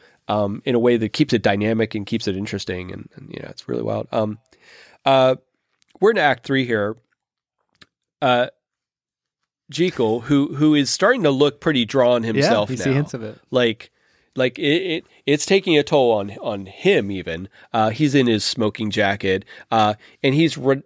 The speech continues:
Speaker 1: he's, uh, going to renounce the, uh, the, uh, the Hyde side of him. So, uh, now that, uh, Muriel's coming back, uh,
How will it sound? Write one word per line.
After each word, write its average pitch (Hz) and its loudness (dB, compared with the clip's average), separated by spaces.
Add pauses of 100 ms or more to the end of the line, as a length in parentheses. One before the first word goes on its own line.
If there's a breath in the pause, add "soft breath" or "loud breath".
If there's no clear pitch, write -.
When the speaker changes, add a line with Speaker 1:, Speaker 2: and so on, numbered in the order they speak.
(120)
Speaker 1:
he's, 175 -6 (920)
uh, 120 2 (1080)
going 143 2
to 139 -4
renounce 117 0 (180)
the, 120 0
uh, 98 -2 (800)
the, 117 0
uh, 101 0 (140)
the 123 0
Hyde 110 0 (100)
side 107 0
of 104 -8
him. 87 -8 (260 soft breath)
So, - -2 (240)
uh, 113 0 (260)
now 143 4
that, 135 0 (320)
uh, 113 2 (320)
Muriel's 135 4
coming 117 0
back, 98 -2 (360 soft breath)
uh, 101 -2